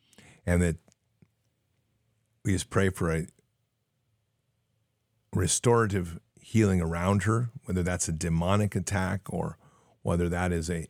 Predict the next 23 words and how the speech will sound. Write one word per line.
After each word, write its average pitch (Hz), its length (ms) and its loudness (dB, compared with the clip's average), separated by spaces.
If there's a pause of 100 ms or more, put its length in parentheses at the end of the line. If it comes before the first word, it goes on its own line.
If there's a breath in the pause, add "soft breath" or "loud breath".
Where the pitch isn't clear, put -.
ailment 110 540 2
or 87 160 -8
virus 92 600 0
or, 82 360 -2
or 90 180 -6
parasite. 104 680 0
We 90 100 -4
just 85 220 -6
pray 95 220 2
for 87 180 -4
whatever 95 420 0
that 90 240 -2
is, 92 220 0
for 87 100 -6
the 82 80 -4
Holy 98 240 0
Spirit 95 380 -2
to 76 80 -8
flush 95 380 -4
that 85 180 -2
out 87 200 -2
and 82 120 -6
to 98 160 -8